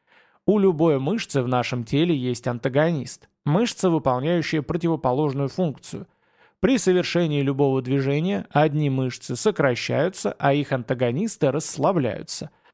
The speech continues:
Наглядным примером такого антагонизма служат сгибатели и разгибатели конечностей. Есть мышцы,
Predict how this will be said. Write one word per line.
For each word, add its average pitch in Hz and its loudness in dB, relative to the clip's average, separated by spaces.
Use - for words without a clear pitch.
Наглядным 185 2
примером 165 0
такого 139 0
антагонизма 135 -2
служат 175 -2
сгибатели 139 0
и 160 0
разгибатели 127 -2
конечностей. 139 -4
Есть 214 0
мышцы, 143 -4